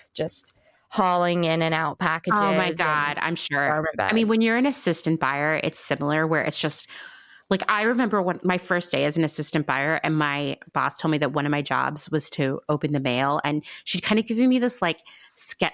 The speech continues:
Speaker 2: like, schedule for the first week to follow as sort of a guideline, and she had me doing the mail for two hours, and I was like, "How, how could the mail take two hours?" And then the mail came, <laughs> and it wasn't, it wasn't,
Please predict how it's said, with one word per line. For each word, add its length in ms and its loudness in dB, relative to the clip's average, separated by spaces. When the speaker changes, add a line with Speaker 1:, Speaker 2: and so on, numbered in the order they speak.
Speaker 2:
like, 160 0
schedule 520 0
for 120 -2
the 80 0
first 320 -2
week 220 -2
to 100 -6
follow 420 2
as 140 0
sort 120 0
of 60 -2
a 60 -2
guideline, 460 0
and 80 2
she 140 -6
had 320 -2
me 240 2
doing 240 4
the 80 4
mail 320 2
for 160 -4
two 300 2
hours, 420 2
and 100 2
I 60 0
was 120 -4
like, 200 -2
"How, 440 0
how 180 0
could 240 0
the 80 4
mail 340 4
take 300 -4
two 240 2
hours?" 640 0
And 160 4
then 140 4
the 120 6
mail 300 4
came, 600 2
<laughs> 40 -10
and 120 2
it 80 -2
wasn't, 500 0
it 420 -20
wasn't, 240 2